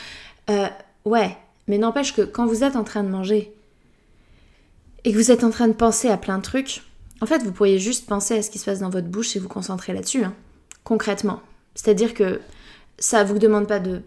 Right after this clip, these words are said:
de parler, ça vous demande pas forcément d'être dans un échange, ça vous demande pas forcément de faire quelque chose. C'est vraiment juste, euh, c-, ça prend quelques secondes et c'est juste une connexion à un instant T. Et bien sûr, si vos enfants sont en train de s'entretuer à table, vous allez pas pouvoir le faire.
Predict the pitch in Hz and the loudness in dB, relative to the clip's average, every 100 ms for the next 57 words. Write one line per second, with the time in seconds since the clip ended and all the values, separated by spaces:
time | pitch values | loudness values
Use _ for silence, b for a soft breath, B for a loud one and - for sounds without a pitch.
0 | - 190 190 202 254 254 196 185 190 190 | -6 -6 -4 -2 0 -2 -4 -4 -4 -6
1 | 208 208 - 214 208 180 185 185 185 185 | -8 -8 -6 -2 -2 -2 -6 -4 -6 -4
2 | 254 254 202 190 190 185 214 - 226 226 | -6 -6 -8 -4 -6 -6 -8 -6 -4 -2
3 | 196 - 247 233 196 - 208 - 185 185 | -2 -2 -6 -4 -8 -6 -6 -6 -6 -4
4 | 196 196 233 - B B B B - 196 | -4 -2 -4 -4 B B B B -8 -6
5 | - - - 214 214 208 196 196 196 185 | -4 -6 -4 -4 -2 -2 -2 -2 -4 0
6 | 254 233 - 190 226 - 180 - 220 214 | 0 0 -2 -6 -6 -6 -8 0 2 2
7 | - 233 233 233 B B _ 196 196 196 | -2 -2 -2 -4 B B _ -4 -2 -2
8 | 196 - 196 196 269 277 B B B 208 | -4 -6 -8 -2 -2 -2 B B B 4
9 | - 180 240 233 247 254 240 - 190 190 | 4 2 0 0 0 -6 -6 -8 -4 -4
10 | 202 226 220 190 180 208 196 196 - 196 | -4 -4 -4 -6 -6 -6 -6 -8 -8 -8
11 | - 202 190 190 196 185 190 185 196 185 | -4 -2 -2 -4 -6 -6 -6 -6 -6 -8
12 | 208 185 196 262 | -8 -6 -6 -6